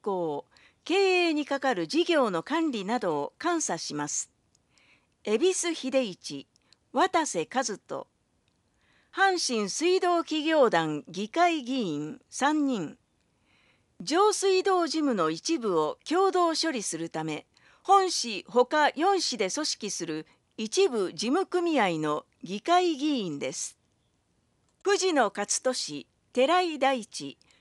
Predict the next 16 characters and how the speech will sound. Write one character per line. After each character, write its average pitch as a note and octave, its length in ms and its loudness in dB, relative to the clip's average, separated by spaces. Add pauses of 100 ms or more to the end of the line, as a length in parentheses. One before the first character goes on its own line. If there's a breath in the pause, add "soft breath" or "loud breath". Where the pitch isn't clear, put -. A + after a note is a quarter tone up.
(160 soft breath)
妙 F#4+ 280 4
見 F#3 320 -2
浩 D#4 300 0
一 B3+ 280 -6
郎。 C#3+ 420 -6 (1300)
阪 F#4+ 260 0
神 A3+ 280 -2
水 E4+ 280 0
道 E4 240 2
企 D4+ 220 -6
業 C#4 220 4
団 D3+ 360 -2
監 E4 240 -2
査 - 200 -2
委 C4+ 60 -4
員 F3+ 460 -6